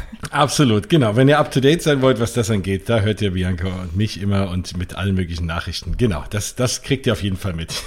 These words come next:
Speaker 2: <laughs>
Speaker 1: Ja, und, äh, Disney World ist, weiß ich nicht, bedi-, bestimmt für dich auch, ist immer eine Reise wert. Also ich find allein schon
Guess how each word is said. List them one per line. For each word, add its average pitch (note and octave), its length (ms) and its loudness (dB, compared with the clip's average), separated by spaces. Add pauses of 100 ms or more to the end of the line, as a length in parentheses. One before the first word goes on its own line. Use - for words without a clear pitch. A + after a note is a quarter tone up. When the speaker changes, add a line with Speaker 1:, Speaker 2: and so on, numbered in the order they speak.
(220)
Speaker 2:
<laughs> D3 120 0 (480)
Speaker 1:
Ja, E3+ 240 -6 (180)
und, G#3+ 240 -2
äh, G#3 160 -2
Disney D#4+ 380 -2
World G#3 360 0
ist, - 340 -14 (480)
weiß F#3+ 200 -2
ich F#3 100 -8
nicht, F#3 140 -12
bedi-, G#3+ 400 -4
bestimmt F4 380 -2
für C#4 180 -6
dich B3+ 220 -4
auch, G#3+ 180 0 (500)
ist - 160 -8 (140)
immer A#3+ 220 2
eine G#3+ 220 0
Reise F3+ 440 -4
wert. E3+ 440 -12
Also G3 180 -2
ich G#3 120 -4
find A#3 220 -4
allein G#3+ 340 -2 (140)
schon G#3 260 -6